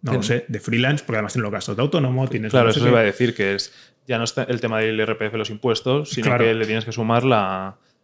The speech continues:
Speaker 2: la cuota de autónomo o, claro, si tú estás en una agencia
Speaker 1: El
Speaker 2: o en
Speaker 1: gestor.
Speaker 2: in-house, las, el, tus herramientas de seo, tus cosas, tal, todo, todo te lo pagan y ahí cualquier gasto lo que tienes que,
Speaker 1: ¿No?
Speaker 2: que
Speaker 1: Herramientas,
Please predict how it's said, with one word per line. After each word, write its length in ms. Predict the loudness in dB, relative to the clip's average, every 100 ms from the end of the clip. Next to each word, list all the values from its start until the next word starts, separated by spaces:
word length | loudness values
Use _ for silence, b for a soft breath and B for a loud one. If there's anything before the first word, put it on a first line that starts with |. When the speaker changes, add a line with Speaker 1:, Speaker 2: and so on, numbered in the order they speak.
| _
Speaker 2:
la 160 | -6 -4
cuota 380 | -2 0 2 2
de 120 | 0
autónomo 580 | 0 0 2 4 4 2
o, 400 | 2 -2 -4 -10 _ _
claro, 200 | -4 -4
si 100 | -6
tú 100 | -10
estás 200 | -8 -6
en 100 | -4
una 140 | -4 -4
agencia 360 | -6 -10 -6
Speaker 1:
El 60 | -2 0
Speaker 2:
o 60 | 0
en 60 | 0
Speaker 1:
gestor. 440 | 4 4 6 4
Speaker 2:
in-house, 120 | 0 -8 _
las, 300 | 0 0 -2
el, 200 | -6 -6 -8
tus 140 | -8 -6
herramientas 500 | -4 -6 -6 -6 -4
de 100 | -4
seo, 420 | -2 0 0 -2
tus 180 | -6 -4
cosas, 320 | -4 -4 -2
tal, 340 | 0 0 -2 B _
todo, 220 | 0 2
todo 280 | 2 0 -2
te 120 | 2
lo 140 | 0 4
pagan 480 | 2 2 0 -2 -6 b b
y 120 | 2
ahí 220 | 4 2
cualquier 380 | 0 -2 2 0
gasto 240 | 0 0 2
lo 100 | 2
que 60 |
tienes 280 | -2 -10 -10
que, 160 | -4 -2
Speaker 1:
¿No? 80 | -2
Speaker 2:
que 200 | -2 0
Speaker 1:
Herramientas, 600 | 2 4 4 4 2